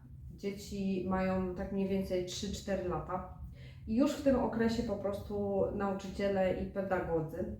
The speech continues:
uczą dzieci, co jest plastikiem, co jest, y, papierem i tak dalej.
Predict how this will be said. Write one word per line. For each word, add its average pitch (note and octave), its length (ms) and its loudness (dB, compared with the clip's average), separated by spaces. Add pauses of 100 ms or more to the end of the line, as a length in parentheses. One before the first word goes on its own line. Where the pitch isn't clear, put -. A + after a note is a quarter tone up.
uczą A3+ 340 0
dzieci, E3+ 320 -6
co G3+ 140 -2
jest G3 380 0 (140)
plastikiem, F#3 560 -2 (560)
co F#3+ 120 8
jest, F3+ 460 4
y, D#3+ 320 -4
papierem F#3 640 4
i - 40 -8
tak E3 160 -8
dalej. E3 240 2